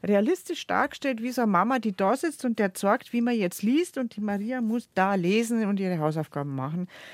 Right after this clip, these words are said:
Und das ist verständlicherweise einfach von vielen Familien oder Frauen, Müttern auch sehr, äh, geliebt worden, dieses Bild. Und das sind also, und dann außerdem gibt's in dem Anna-Kircherl natürlich den Joachim, also den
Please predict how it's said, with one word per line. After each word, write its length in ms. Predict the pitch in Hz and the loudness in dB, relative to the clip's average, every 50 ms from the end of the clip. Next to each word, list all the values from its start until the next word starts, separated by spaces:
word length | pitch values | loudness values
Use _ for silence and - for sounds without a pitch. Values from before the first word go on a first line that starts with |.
| - - - | -20 -12 -4
Und 240 | - 202 202 180 214 | -2 0 0 2 2
das 180 | 262 294 - | 0 0 -2
ist 140 | 269 226 - | -6 -6 -4
verständlicherweise 1080 | - 208 - - 175 196 233 - 254 226 - 196 175 165 170 185 233 - 247 233 - - | -4 -6 -4 -2 -2 -2 -2 -2 -4 -4 -4 -2 0 2 2 2 2 0 0 0 2 2
einfach 320 | 185 202 226 220 240 202 | 2 0 0 0 -4 -4
von 240 | - - 202 202 196 | -4 -2 -2 -2 -2
vielen 360 | - - 226 233 247 247 233 | -2 -2 -2 -2 0 0 0
Familien 540 | - - 226 220 220 247 262 247 254 247 226 | 0 0 2 2 4 2 2 0 0 -2 -2
oder 180 | 208 202 208 190 | -4 -4 -6 -8
Frauen, 520 | - - 143 135 - 165 190 202 196 185 - - - - - - - _ _ - | -8 -8 -6 -2 0 2 2 2 0 -2 -6 -12 -20 -20 -20 -20 -20 _ _ 0
Müttern 340 | 180 190 185 - 196 180 - | 0 0 2 0 -2 -2 0
auch 380 | - 147 156 180 180 - - - - - - - _ - - | 2 2 2 2 2 -2 -8 -20 -20 -20 -20 -20 _ -16 -8
sehr, 540 | - - 190 196 196 190 190 190 185 - - | -2 0 2 4 4 6 6 6 4 4 2
äh, 260 | 196 190 185 180 180 | 2 2 2 2 2
geliebt 460 | - - 202 240 285 - _ - - | 2 2 2 2 2 0 _ -8 -6
worden, 260 | - 143 135 143 147 139 | -4 -2 -2 -2 -4 -6
dieses 300 | 147 139 131 139 - - | -8 -8 -10 -12 -12 -8
Bild. 420 | - 156 160 190 220 226 - - _ _ _ _ _ _ _ _ _ _ _ _ _ _ _ _ _ - - | -6 -4 -2 -2 -2 -4 -6 -14 _ _ _ _ _ _ _ _ _ _ _ _ _ _ _ _ _ -6 0
Und 180 | 160 170 180 - | 0 0 2 2
das 140 | 202 202 - | 0 0 0
sind 160 | 226 208 - | 0 0 2
also, 220 | 90 170 - 185 165 - | 2 0 0 -2 -2 0
und 160 | - 190 165 - | 0 0 0 0
dann 200 | - 180 180 170 | 0 0 0 2
außerdem 400 | - - 170 185 185 180 190 180 | 2 2 2 2 0 -2 -2 -2
gibt's 200 | 170 185 170 - 180 | -2 -4 -4 -4 -2
in 40 | |
dem 160 | 175 160 - - | -2 0 0 0
Anna-Kircherl 540 | 147 165 170 170 - - 175 170 165 160 | 0 0 0 -2 -2 -2 -2 0 0 0
natürlich 380 | 156 151 139 - 156 139 139 - | 0 -2 -2 -2 -2 -4 -4 -4
den 160 | - 151 139 | -4 -4 -2
Joachim, 600 | 143 175 220 240 240 233 - - 190 202 202 185 | 2 2 2 2 2 0 -2 -4 -4 -4 -4 -2
also 240 | - 156 160 - 156 | -2 -4 -4 -4 -6
den 300 | - 147 143 135 131 | -6 -4 -4 -4 -4